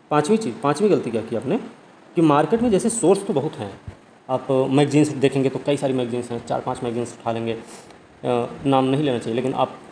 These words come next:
खुद जानते हैं कौन कौन सी मैगज़ीन आप लोग पढ़े हैं। वो सारी magazines आप उठा लिए, वो सारी magazines आप पढ़ लिए, है ना, Lucent भी पढ़ लिए, एक coaching का नहीं करीब पाँच coaching का test लगा लिए, ठीक है। ये सब चीज़ें आपने खूब करी, इसका परिणाम क्या हुआ?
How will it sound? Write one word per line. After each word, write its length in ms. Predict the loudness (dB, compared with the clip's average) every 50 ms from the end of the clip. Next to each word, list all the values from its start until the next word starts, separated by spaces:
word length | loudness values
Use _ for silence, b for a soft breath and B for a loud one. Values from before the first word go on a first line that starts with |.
| -14 -12
खुद 100 | -6 -2
जानते 240 | -2 -2 -2 -2 -4
हैं 100 | -4 -4
कौन 120 | -4 -4
कौन 120 | -4 -4 -4
सी 100 | -4 -4
मैगज़ीन 200 | -4 -4 -4 -6
आप 100 | -8 -10
लोग 120 | -12 -12
पढ़े 140 | -12 -14 -14
हैं। 160 | -14 -16 -18 -20 _ _ _ _ _ _ _ -20 -20 -20 -20 -20 -20 -20 -20 -16 -12 -10
वो 60 | -2
सारी 160 | 0 2 2 2
magazines 340 | 2 0 0 -2 -2 -2
आप 80 | -2 -2
उठा 120 | -2 -2
लिए, 180 | -2 -2 -4 -6 -10 -12 -18 -20 -20 -20 _ _ -12
वो 40 | -4
सारी 200 | 0 0 2 2
magazines 340 | 2 0 0 0 -2 0 0
आप 120 | 0 0
पढ़ 120 | -2 -2 -2
लिए, 200 | -2 -2 -4 -6 -8 -12 -16 -16 -18 -12 -10
है 40 | -8
ना, 100 | -8 -8 -10 -14 -20 -20 -20 -20 -20 -20 -20 -20 -20 -20 -20 -20 -20 -20 -20 -20 -20 -20 -20 -20 -20 -10 -4 -2
Lucent 300 | 0 0 0 0 0 0
भी 80 | 0 0
पढ़ 160 | 0 0 0
लिए, 280 | 2 2 0 0 -2 -4 -10 -18 -20 -20 -20 -20 -20 -20 -6 2 2
एक 160 | 2 4 4
coaching 240 | 2 2 2 0 0
का 60 | 2
नहीं 120 | 0 0
करीब 220 | 0 -2 -4 -2 -2
पाँच 160 | -2 -2 -2 -2
coaching 220 | -4 -4 -4 -4
का 60 | -4
test 240 | -4 -4 -4 -2 -2
लगा 160 | 0 0 2
लिए, 260 | 0 0 -2 -4 -8 -10 -14 -20 _ _ _ _ _ _ _ _
ठीक 100 | -6 -4
है। 100 | -4 -4 B B B B B B B -6 0
ये 140 | 0 0
सब 200 | 2 0 -2 -4
चीज़ें 260 | -4 -6 -4 -2 -2 -4
आपने 160 | -4 -6 -10
खूब 200 | -8 -8 -8 -8
करी, 160 | -6 -8 -10 -10 -14 -20 -20 -20 _ _ _ _ _ _ _ _ _ _ -8
इसका 160 | -4 -2 -2
परिणाम 380 | -4 -2 -2 0 0 0 0
क्या 140 | 0 0 2
हुआ? 160 | 2 2 0